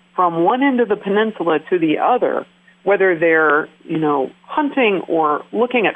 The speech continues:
fall colors or exploring waterfalls, woven in amongst all of that are these, are these places that, that tell Michigan's history and, and tell American history.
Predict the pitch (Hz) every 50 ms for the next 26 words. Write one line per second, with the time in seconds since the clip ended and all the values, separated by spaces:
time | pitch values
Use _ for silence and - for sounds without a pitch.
0 | - - 170 160 156 156 151 147 - 226 262 262 240 233 220 208 190 175 180 -
1 | - 165 147 143 - - - - - - _ 214 214 226 233 233 233 233 214 202
2 | 202 190 180 180 196 226 226 226 196 - 208 190 185 180 185 180 180 - - -
3 | _ _ - 196 233 277 311 311 269 311 302 269 285 277 254 247 226 233 226 226
4 | 226 - - - 165 160 151 151 143 143 143 139 131 131 131 - - - - 190
5 | 185 185 180 190 180 170 160 - _ _ - - 175 170 165 165 156 - - -
6 | - 233 233 254 240 233 - 233 226 220 214 - - 160 170 160 151 147 147 -
7 | - - _ _ _ _ _ _ 170 190 185 - - - - - 240 220 226 220
8 | 202 196 190 - 185 170 165 156 151 - - 196 160 - _ - 151 156 139 139
9 | 143 - - - 165 165 160 160 165 160 160 185 - - 185 208 220 - 285 285
10 | 302 311 - 247 269 262 262 277 330 330 330 - 160 156 151 160 151 - - -
11 | 135 - -